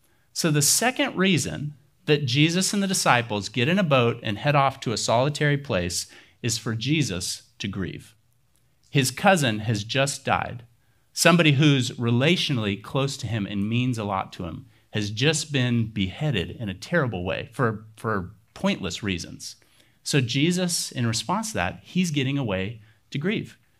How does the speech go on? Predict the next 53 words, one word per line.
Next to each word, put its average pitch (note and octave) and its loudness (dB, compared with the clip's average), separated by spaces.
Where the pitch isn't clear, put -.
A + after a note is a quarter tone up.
These A3 4
are G#3 6
two B3+ 0
very G#3 4
valid D#3+ 6
reasons C#3+ 2
to - -4
get D3+ 0
away D#3 2
and A#2 0
get C#3 2
rest. D#3 2
One F#3+ 4
is D3+ 4
they've, C3 0
the B2 2
disciples F3+ 4
have D3 4
just D#3 2
come D#3+ 4
back D3 6
from C#3 -2
a A#2 0
stretching D#3+ 2
ministry D3+ 2
experience. G#2 -2
So - 0
he D#3+ 6
says, E3 2
"Hey, G3+ 6
let's G3+ 6
go G3+ 4
debrief E3+ 4
this D3+ 2
experience D#3 0
and B2 0
let's C3+ 0
get - -4
some A#2+ -2
rest." D3+ 2
And C#3+ 4
then C#3+ 4
Jesus E3+ 0
personally, D3+ -2
he's G3 2
grieving D3+ 2
the B2+ 0
loss D#3+ 0
of B2+ -4
somebody D3+ 0
close F#3+ -2
to F#2+ -8
him. - -14